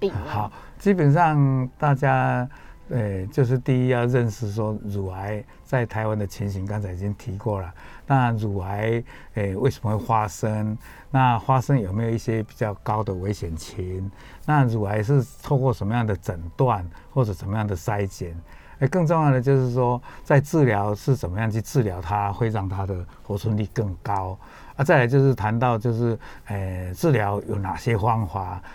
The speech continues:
Speaker 2: 呃，开刀呢？还是化疗呢？还是标靶治疗呢？甚至于有没有什么放射线治疗？啊，或者我们的开刀是不是要整个乳房拿掉？这大家都关心的。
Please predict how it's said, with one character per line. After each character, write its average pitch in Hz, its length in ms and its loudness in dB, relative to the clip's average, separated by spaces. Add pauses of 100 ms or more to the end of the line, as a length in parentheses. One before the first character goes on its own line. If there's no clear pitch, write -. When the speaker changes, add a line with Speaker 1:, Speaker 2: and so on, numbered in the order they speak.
(160)
Speaker 2:
呃， 110 120 -4
开 143 200 4
刀 143 220 4
呢？ 143 360 4 (160)
还 123 140 -2
是 139 140 4
化 143 240 4
疗 117 240 2
呢？ 131 360 0
还 120 80 -2
是 131 140 -2
标 139 180 2
靶 107 160 0
治 139 200 0
疗 113 200 0
呢？ 123 240 0 (240)
甚 156 160 4
至 139 220 6
于 120 80 4
有 110 80 2
没 123 140 2
有 117 80 0
什 110 120 -6
么 110 160 -2
放 135 180 2
射 131 140 4
线 135 220 2
治 139 200 0
疗？ 107 360 0 (380)
啊， 120 80 -2
或 156 160 4
者 120 200 4
我 107 60 0
们 117 100 0
的 127 80 2
开 143 220 2
刀 139 220 4
是 143 100 -2
不 139 80 2
是 147 140 4
要 147 100 4
整 110 180 -4
个 107 100 -2
乳 101 140 -2
房 104 140 -2
拿 101 160 -4
掉？ 120 180 2
这 123 140 2
大 113 120 0
家 110 100 0
都 107 100 -2
关 104 240 -4
心 98 240 -8
的。 98 100 -6